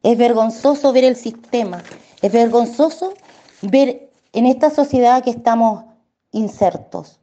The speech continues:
Seguimos con rabia, seguimos con descontento y esperamos los cambios. Esperamos que aquellas ge-, personas, estos políticos, alguna vez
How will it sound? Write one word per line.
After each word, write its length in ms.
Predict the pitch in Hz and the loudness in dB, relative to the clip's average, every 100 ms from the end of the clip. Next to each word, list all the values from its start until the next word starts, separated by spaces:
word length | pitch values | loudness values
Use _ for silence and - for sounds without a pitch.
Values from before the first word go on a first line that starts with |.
| _ | _
Seguimos 480 | 226 214 277 294 | -2 2 4 4
con 180 | 294 294 | 2 0
rabia, 480 | 285 277 208 185 175 | 2 2 0 -6 -8
seguimos 440 | - 208 247 240 | -8 -4 -2 -2
con 180 | 240 254 | 0 -4
descontento 880 | 226 233 240 233 220 196 - 180 180 _ _ _ | -4 -4 -6 -2 -2 -2 -6 -12 -14 _ _ _
y 140 | 175 208 | -2 -2
esperamos 640 | - 208 226 262 294 311 - _ | 0 0 2 2 0 -2 -12 _
los 200 | 233 226 | -6 -6
cambios. 500 | 233 180 165 151 160 - _ _ _ - | -4 -6 -6 -12 -18 -20 _ _ _ -6
Esperamos 560 | 180 208 208 220 220 | -2 2 2 2 -2
que 100 | 226 | -4
aquellas 400 | 185 185 208 202 196 | -6 -6 -8 -6 -8
ge-, 240 | 214 202 _ | -12 -12 _
personas, 580 | 185 - - 294 208 185 - - | -4 -2 0 0 0 -4 -10 -10
estos 300 | 190 - 202 | -8 -8 -2
políticos, 680 | 185 185 277 - - 170 - - - - _ | -2 0 -4 -6 -6 -6 -6 -20 -20 -20 _
alguna 480 | 180 196 269 269 285 | -4 0 2 4 2
vez 320 | 370 427 _ | 0 -4 _